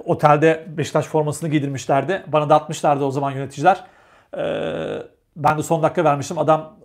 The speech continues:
hocası vazgeçti. Adam otelden geri döndü falan. Yani bunlar olabiliyor. İmza atmadan bitti falan demeye gerek yok. Ama sıcak gözüküyor. Sals'le ilgili bilgi verdim sorulara arkadaşlar. Videoyu silmeyeceğim.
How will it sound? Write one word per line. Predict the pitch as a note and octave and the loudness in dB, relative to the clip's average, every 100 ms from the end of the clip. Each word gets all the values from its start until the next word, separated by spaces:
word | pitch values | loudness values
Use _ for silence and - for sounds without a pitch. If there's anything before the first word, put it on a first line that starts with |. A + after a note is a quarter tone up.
| - - | -20 -4
hocası | D3 C3 D#3+ | -2 -2 4
vazgeçti. | D3+ D#3 C#3+ C3+ F3 | 6 6 4 4 8
Adam | D#3 D#3+ | 8 6
otelden | D#3+ D3+ D3 D#3+ | 6 4 4 4
geri | D#3+ | 4
döndü | D3+ D#3+ | 4 4
falan. | E3 D3 | 4 6
Yani | D3 D#3 D#3+ - - | 8 6 4 -6 -4
bunlar | E3+ F#3+ | 0 2
olabiliyor. | G#3 G#3 G3+ F#3+ | 2 2 0 -2
İmza | A#3 G3 G#3 | -2 6 8
atmadan | G#3 G3 F#3+ F3+ | 8 6 2 2
bitti | F#3 F3+ | -4 0
falan | G3 F#3+ F3 | 4 4 2
demeye | F3 A3 - - _ C#3+ | 0 0 -2 -16 _ 4
gerek | G#3 G3 - | 8 8 4
yok. | A#3+ - - | -2 -2 2
Ama | E3+ F3+ F3+ - - _ _ _ _ _ - | 8 12 10 8 -18 _ _ _ _ _ -18
sıcak | - B3 G3+ C4+ - | -2 4 8 8 8
gözüküyor. | F#3 C3 - F#3+ B3+ | 0 0 2 4 4
Sals'le | - A3+ A#3+ A#3 | 6 8 8 6
ilgili | A#3 G3 G3 | -2 0 0
bilgi | G3 F#3+ G3+ | 0 2 6
verdim | G#3+ F3+ E3+ | 8 6 0
sorulara | G3 F#3+ F3+ | 2 4 6
arkadaşlar. | F3+ G#3 F#3+ E3 | 6 6 2 0
Videoyu | C#3+ D3 F3+ | 2 2 2
silmeyeceğim. | F3 F3 F3+ C3+ G#3 | 2 -4 -4 0 0